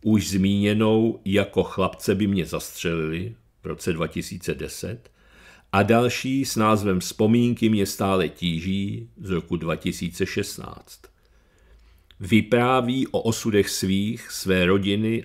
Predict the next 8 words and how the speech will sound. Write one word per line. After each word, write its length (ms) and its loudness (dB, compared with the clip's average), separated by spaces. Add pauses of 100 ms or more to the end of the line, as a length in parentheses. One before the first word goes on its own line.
a 100 -2
lidic 540 -2
na 120 -4
početných 640 -2
přednáškách 1000 -2
i 100 2
v 80 -4
médiích. 680 -2